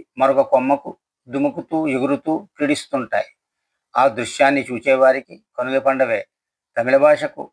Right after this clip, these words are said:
ఉత్తరపు ఎల్ల సరిహద్దు అయినట్టి మహోన్నత శిఖరాలతో అలరారేది శ్రీ వెంకటాచలం. నా మనస్సులో ఉండే జీవుడు వెంకటాచలాధిపతి మీద శ్రీ రంగనాథుని మీద లగ్నమై ఉన్నాడు.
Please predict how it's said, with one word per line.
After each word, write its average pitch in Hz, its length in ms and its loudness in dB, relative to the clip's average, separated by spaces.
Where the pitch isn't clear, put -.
ఉత్తరపు 139 380 0
ఎల్ల 123 240 2
సరిహద్దు 127 440 0
అయినట్టి 120 400 -6
మహోన్నత 143 500 2
శిఖరాలతో 123 640 2
అలరారేది 117 760 0
శ్రీ 139 300 -6
వెంకటాచలం. 113 760 0
నా 113 160 -2
మనస్సులో 131 540 0
ఉండే 131 340 0
జీవుడు 131 340 -6
వెంకటాచలాధిపతి 139 1160 0
మీద 107 180 -12
శ్రీ 127 260 -4
రంగనాథుని 131 520 2
మీద 127 220 0
లగ్నమై 117 440 0
ఉన్నాడు. 104 340 -4